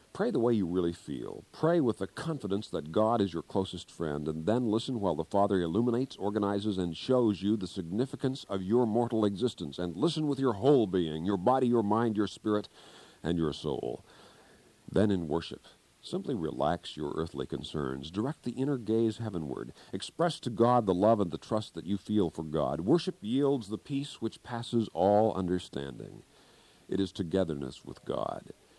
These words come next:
It is the peace of God, fulfillment of human relationships, illumination of destiny. It is time striking step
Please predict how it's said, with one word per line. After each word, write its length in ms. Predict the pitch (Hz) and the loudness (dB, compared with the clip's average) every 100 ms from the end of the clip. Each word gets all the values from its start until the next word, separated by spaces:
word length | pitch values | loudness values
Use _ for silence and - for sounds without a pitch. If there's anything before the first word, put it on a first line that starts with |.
| _ - | _ -6
It 80 | 107 | -4
is 140 | 107 | -2
the 100 | 120 | -4
peace 340 | - 175 190 | -4 -4 -4
of 160 | - - | -8 -8
God, 480 | 71 50 50 - - | -8 -6 -10 -12 -8
fulfillment 760 | - 135 - - 196 175 110 87 | 2 2 2 2 4 4 2 -2
of 80 | |
human 280 | - 135 117 | -4 -2 0
relationships, 800 | 95 87 87 - 73 - 58 - - - | 0 2 0 -2 -10 -10 -12 -16 -18 -8
illumination 800 | 107 113 151 185 175 185 - 156 | -4 0 2 2 0 -2 -2 -4
of 140 | 127 | -4
destiny. 640 | 120 120 - 85 69 53 - _ - - - _ _ _ _ | -6 -6 -10 -12 -14 -16 -20 _ -20 -20 -20 _ _ _ _
It 100 | - | -6
is 160 | 80 - | -6 -8
time 460 | - 123 123 123 | -8 -4 -2 -4
striking 480 | 117 - 104 98 92 | -6 -4 -4 -2 -8
step 380 | 90 - 67 - | -8 -8 -10 -10